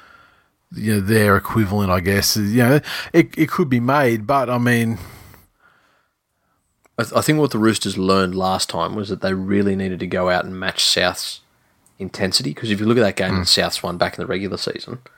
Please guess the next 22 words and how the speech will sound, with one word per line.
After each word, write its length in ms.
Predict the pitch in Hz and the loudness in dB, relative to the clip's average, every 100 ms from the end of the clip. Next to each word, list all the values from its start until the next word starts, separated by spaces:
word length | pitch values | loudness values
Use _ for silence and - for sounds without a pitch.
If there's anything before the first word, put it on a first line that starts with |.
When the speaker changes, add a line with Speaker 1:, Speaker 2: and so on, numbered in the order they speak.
| _ | _
Speaker 1:
Yeah, 140 | 160 131 | -2 0
Roosters 320 | 165 202 175 | 0 0 0
had 140 | - 135 | 0 0
'em 100 | 120 | 0
covered 340 | 135 131 123 | 0 0 2
when 200 | 117 117 | 2 2
they, 220 | 113 113 | 2 2
when 280 | 113 117 110 | 2 0 0
they 320 | 110 113 101 98 _ _ _ _ - | 2 0 -2 -8 _ _ _ _ -10
were 200 | 110 98 | -6 0
up 180 | 107 - | 0 0
for 220 | 120 98 | -2 -2
it, 80 | 85 | -2
and 120 | 123 | -2
then 80 | 120 | 0
Speaker 2:
Yeah. 60 | 127 | 2
Speaker 1:
they 60 | |
sort 160 | 120 120 | 0 -2
of 80 | 101 | 0
sat 240 | 107 82 | -2 0
back. 400 | 113 92 - - _ | 0 -2 -4 -20 _
Speaker 2:
Yeah. 180 | 101 | -8